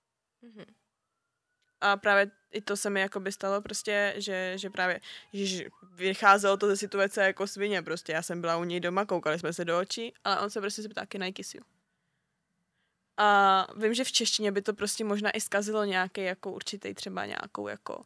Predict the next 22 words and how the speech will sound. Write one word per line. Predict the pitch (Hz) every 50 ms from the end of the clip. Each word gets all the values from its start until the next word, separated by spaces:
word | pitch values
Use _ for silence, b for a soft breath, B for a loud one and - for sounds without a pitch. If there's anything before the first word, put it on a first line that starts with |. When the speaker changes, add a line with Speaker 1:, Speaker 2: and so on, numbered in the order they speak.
| b b b b b b b b b b b 208
Speaker 2:
víš, | 196 -
to | 214 202
kouzlo, | - 170 185 208 233 226 220 220 202 196
jako. | 190 185 185 185 - - 185 180 180 196
Speaker 1:
Jasný. | 208 202 202 - - - 202 196 180 175 175 175 -
Speaker 2:
Ale | 208 214 214 214 220
zároveň | 220 226 214 214 214 220 220 208 226 226 220 220 220 220
máš | 220 220 214 220 240 233 - -
to | - 240
svolení | 240 - - 214 202 180 175 175 175 175 175 180
prostě | 185 - 180 190 - - - - 190 196 214 -
a | - 196
neuděláš | 196 202 202 208 214 220 233 240 226 240 233 -
to | 233 214
proti | 233 208 208 233
té | 208 - 240 226
vůli. | 208 190 175 -
A | - 190
to | - 233
bylo | 214 233 233
přesně, | 233 - - 220 - 208 185 202 - _ _ _ _ _ _ _ _ _ _ _ _ _ _ _ -
jako | 190 190 - -